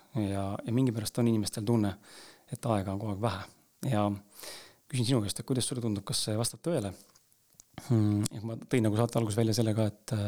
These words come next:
sul on, äh, tundub olevat busy life, äh, siis kas see vastab tõele ja, ja mida sa nagu ise tunned selle aja, aja kohta ja, ja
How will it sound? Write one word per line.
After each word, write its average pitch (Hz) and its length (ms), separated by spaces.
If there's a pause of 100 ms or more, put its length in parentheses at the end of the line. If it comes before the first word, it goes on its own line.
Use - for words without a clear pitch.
sul 107 140
on, 101 80 (160)
äh, - 320 (340)
tundub 117 240
olevat 107 220
busy 120 180
life, 110 320 (160)
äh, 101 160
siis 101 460
kas - 160
see 123 80
vastab 117 240
tõele 120 260
ja, 95 140 (120)
ja 127 100
mida 117 120
sa 104 160
nagu 101 240
ise 110 140
tunned 107 240
selle 104 180
aja, 104 80 (720)
aja 117 160
kohta 101 380
ja, 98 140 (440)
ja 98 220